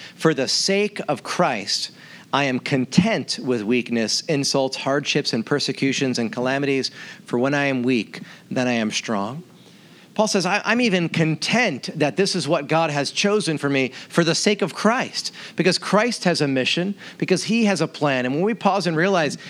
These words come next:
it's, it's a lot more important for a lost person in darkness to come into the light than it is for me to have heaven on earth.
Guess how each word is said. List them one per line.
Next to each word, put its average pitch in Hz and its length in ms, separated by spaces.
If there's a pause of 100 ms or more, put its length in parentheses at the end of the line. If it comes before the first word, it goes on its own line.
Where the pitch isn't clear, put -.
(340)
it's, - 140
it's - 200
a 160 60
lot 160 380
more 208 240
important 180 460
for 151 120
a 139 100
lost 151 520
person 175 340
in 139 200
darkness 147 500
to 147 100
come 170 300
into 160 180
the 131 140
light 143 360 (340)
than 151 100
it 147 80
is 147 180
for 160 160
me 156 440
to 156 120
have 147 240
heaven 160 260
on 139 140
earth. 120 380